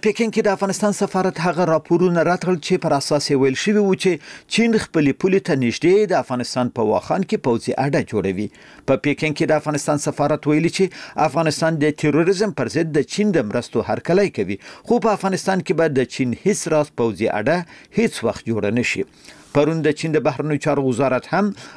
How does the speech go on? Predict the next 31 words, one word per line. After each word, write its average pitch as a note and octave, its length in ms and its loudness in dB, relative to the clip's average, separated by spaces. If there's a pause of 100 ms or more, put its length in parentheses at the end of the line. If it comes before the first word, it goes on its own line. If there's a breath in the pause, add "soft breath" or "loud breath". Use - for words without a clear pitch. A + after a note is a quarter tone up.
(120)
د D#3+ 180 4
هانګ C3 260 -2
کانګ G3+ 180 2 (140)
د - 20 4 (140)
یوې C3+ 320 0
ورځپاڼې A#2+ 520 -2
دا A#2 140 2
راپور G#2+ 380 -2
رد A#2+ 220 0
کړ G#3+ 80 4 (100)
چې A3 80 2 (420 loud breath)
ګنې B2 300 0
چین A#3 200 2 (100)
په F#3+ 120 4
واخان C3+ 440 0
کې G#3 160 -2
د A#2 100 2
افغان A2 300 -4
ځواکونو F3 420 0 (100)
د G3+ 100 4
روزنې F#3 400 0
لپاره G2 300 -2 (400 loud breath)
پوځي A#2 440 0 (220)
کمپ A#2+ 200 -2 (160)
جوړوي. F#2 360 -4 (2000 loud breath)
دا A#2+ 120 2
خبرونه C#3 520 0
له F3+ 120 2
ازادي D#3+ 320 0
راډیو G2 260 -8
اورئ. - 200 -10